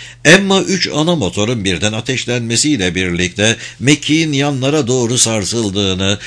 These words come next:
uzay aracının kendini fırlatma kulesine bağlayan cıvataları zorladığını hissedebiliyordu. Dört, üç, iki, geri dönüş yoktu artık. Nefesini tuttu.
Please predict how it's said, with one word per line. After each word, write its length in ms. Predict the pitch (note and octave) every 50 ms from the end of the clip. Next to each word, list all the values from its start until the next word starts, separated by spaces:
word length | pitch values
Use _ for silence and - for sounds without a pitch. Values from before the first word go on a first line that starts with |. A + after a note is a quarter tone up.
| - - -
uzay 400 | - D3+ D#3 C#3 E3 E3+ F3+ D#3+ D#2
aracının 560 | A2 A2 G2 G2+ F#2+ F2 G2 G2 F#2+ A2 A2+
kendini 480 | G2 - C#3 C3+ C#3 C3+ C#3+ D3+ D#3+ D#3
fırlatma 540 | - - D3 C#3+ C#3 C#3+ C#3+ C3 C#3 D#3+ D3+
kulesine 540 | - C#3 C3 B2+ A2+ - A#2+ B2 C#3+ C3+ G#2+
bağlayan 560 | G2 G2 F#2+ F2+ F2 F2+ F2+ F#2 G2+ G#2 G2
cıvataları 640 | F2 A#2 B2+ D3 D3+ - - C3+ C3+ C3+ C3 C#3+ C#3+
zorladığını 640 | G2+ F2+ A#2 C3 B2+ A2+ A#2 A#2 G#2 A2+ A2+ A2+ A#2
hissedebiliyordu. 1200 | A#2+ A2+ G2 - G#2+ G#2 G2 G#2 G2+ F#2+ F#2+ F2+ F#2 F#2 F2+ F2 F2 D#2+ D#2 E2 E2 D#2+ D#2+ - - - - - - - - - - - - - - - - - - - - - -
Dört, 400 | - G2+ A2+ A2+ A2 - - - - - - - - - - - - - - - - -
üç, 480 | - A2 A#2+ A#2+ A#2 A#2 - - - - - - - - - - - - - - - - -
iki, 500 | - C#3 - - - B2 B2 A#2+ A2+ A2+ - - - - - - - - - - -
geri 300 | E2+ F2+ F#2+ A2 A2 G2
dönüş 260 | A2+ A#2+ B2 - A#2
yoktu 280 | C3 C#3+ C3 - G#2+
artık. 420 | F2+ F2 E2 - - - D#2+ D#2 C#2+ - - - - - - -
Nefesini 480 | F2+ G2 F#2+ G2+ F#2 - G2+ G#2 G2+ F2
tuttu. 540 | - F#2 F2 F2 - - E2 D#2+ D#2 C#2+